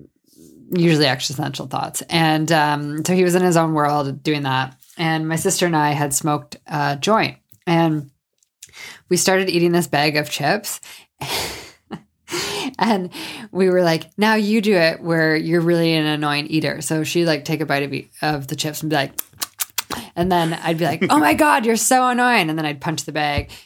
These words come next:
And then she'd be like, "Now you do it and be really annoying." And then I'd do that and be annoying. And then we did that for, like, probably what seemed like maybe twenty minutes, but long enough to, like, pull my dad out of his own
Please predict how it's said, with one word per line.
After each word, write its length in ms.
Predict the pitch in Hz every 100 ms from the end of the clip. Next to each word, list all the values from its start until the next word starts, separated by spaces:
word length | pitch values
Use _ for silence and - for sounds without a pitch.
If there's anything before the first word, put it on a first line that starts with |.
| -
And 100 | 170
then 100 | 160
she'd 100 | 151
be 60 |
like, 120 | 165 175
"Now 140 | 240
you 220 | 247 247
do 120 | 240 202
it 120 | 160
and 80 | 160
be 120 | 156
really 240 | 151 143
annoying." 240 | 143 143 147
And 100 | 151
then 80 | 151
I'd 200 | 151 147
do 100 | 147
that 160 | 143
and 100 | 147
be 100 | 151
annoying. 220 | 143 143
And 160 | - 175
then 100 | 185
we 100 | 190
did 240 | 170 175 190
that 200 | 233 233
for, 80 |
like, 200 | 294 277
probably 600 | 208 165 151 156 147 135 _ -
what 320 | 156 160 151
seemed 260 | - 247 196
like 220 | 143 147
maybe 200 | 147 143
twenty 240 | - 143
minutes, 280 | 139 135 135
but 140 | 180 180
long 240 | 190 196
enough 240 | 180 170
to, 120 | - 160
like, 260 | 151 -
pull 120 | -
my 140 | 160 156
dad 240 | 147 143
out 140 | 147 147
of 100 | 143
his 220 | 143 151
own 420 | 143 143 143